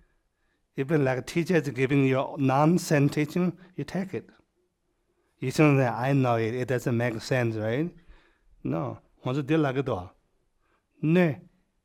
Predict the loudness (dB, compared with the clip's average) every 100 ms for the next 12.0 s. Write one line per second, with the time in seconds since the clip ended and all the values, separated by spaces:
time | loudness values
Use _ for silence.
0 | _ _ -2 -2 0 -2 0 0 -2 -2
1 | -6 -6 -6 -6 -6 -4 -2 0 0 -2
2 | -2 -2 0 2 2 2 0 2 2 2
3 | 0 -4 -2 -2 0 0 0 0 0 -2
4 | -6 -14 _ _ -10 -4 -2 -2 -4 -6
5 | -10 _ -10 -6 -6 -10 -18 _ _ _
6 | _ -8 -8 -4 -4 -2 -6 -8 -10 -8
7 | -6 -4 -4 -4 -4 -6 -8 -14 _ -8
8 | -6 -6 -8 -10 -14 -18 _ _ _ _
9 | _ _ _ _ -2 0 2 4 4 4
10 | 2 0 -2 -2 -2 -2 -2 -4 -4 -6
11 | -8 _ _ -10 -6 -6 -6 -6 -8